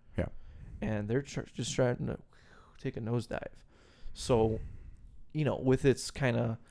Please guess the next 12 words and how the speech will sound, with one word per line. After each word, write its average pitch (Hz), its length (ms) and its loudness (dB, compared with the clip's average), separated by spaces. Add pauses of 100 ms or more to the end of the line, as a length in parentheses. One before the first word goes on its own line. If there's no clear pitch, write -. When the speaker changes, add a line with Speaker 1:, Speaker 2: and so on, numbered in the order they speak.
(260)
Speaker 2:
the, 139 180 10
the 131 280 2
big 131 280 10
battle 127 240 10
royale 120 380 10
game 113 280 -2
being 117 480 0 (800)
Fortnite, 120 440 4 (180)
Speaker 1:
Which 98 140 2
Speaker 2:
right? 113 40 4
Speaker 1:
is 98 100 6
also 87 500 6